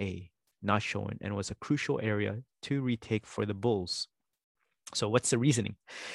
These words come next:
Well, B T C indicators suggested the possibility of an upwards price swing moving t-, forward. Directional movement index maintained a bullish narrative as plus D I and minus D I diverged at the time of writing.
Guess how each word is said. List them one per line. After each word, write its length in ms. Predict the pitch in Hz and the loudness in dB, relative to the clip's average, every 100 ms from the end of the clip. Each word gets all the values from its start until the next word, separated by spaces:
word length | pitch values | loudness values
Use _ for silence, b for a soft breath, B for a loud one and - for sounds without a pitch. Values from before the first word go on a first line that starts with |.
| B - | B 8
Well, 180 | 127 | 8
B 200 | 113 147 | 8 6
T 120 | 156 165 | 6 4
C 300 | 156 135 110 | 6 4 4
indicators 640 | 143 135 - 107 104 104 - | 4 4 4 2 0 -2 -6
suggested 520 | - 120 110 107 - 110 | -4 0 2 0 0 -6
the 60 | |
possibility 720 | - - 139 131 117 113 117 | 0 2 2 2 2 2 0
of 140 | 101 101 | -2 -4
an 100 | 101 - | -2 0
upwards 420 | 127 139 131 - | 2 2 0 -4
price 340 | - 117 110 | -2 0 2
swing 380 | - 107 104 104 | 0 -2 -2 0
moving 360 | 110 117 127 113 | 0 2 2 0
t-, 100 | - - | -6 -2
forward. 400 | 113 101 - - B B B B - | 0 0 -4 -10 B B B B -4
Directional 500 | 101 123 - 156 147 | 6 6 6 6 6
movement 400 | 127 123 117 - | 6 4 2 0
index 480 | 117 117 101 - - | 0 2 0 -2 0
maintained 440 | 117 135 - 123 104 | 2 2 4 2 2
a 60 | |
bullish 400 | 104 117 135 156 - | 0 4 6 6 4
narrative 460 | 113 107 101 95 - | 4 2 2 -2 -2
as 360 | 101 104 98 - - | -2 0 -2 -6 -6
plus 340 | - 135 147 - 113 | 2 4 4 -4 -8
D 200 | 117 107 | -2 0
I 260 | 98 98 - - | 2 0 0 2
and 280 | 147 139 | 2 2
minus 380 | 110 110 113 107 | 2 2 2 2
D 320 | - 107 95 | -4 -6 -2
I 240 | 92 104 104 117 | 0 0 -2 -2
diverged 640 | 104 98 110 107 - - - | -2 2 2 4 4 2 0
at 160 | 107 - | -2 -2
the 120 | - | -10
time 300 | - 113 117 | -2 0 0
of 160 | 101 104 | -2 0
writing. 280 | 104 107 | 0 0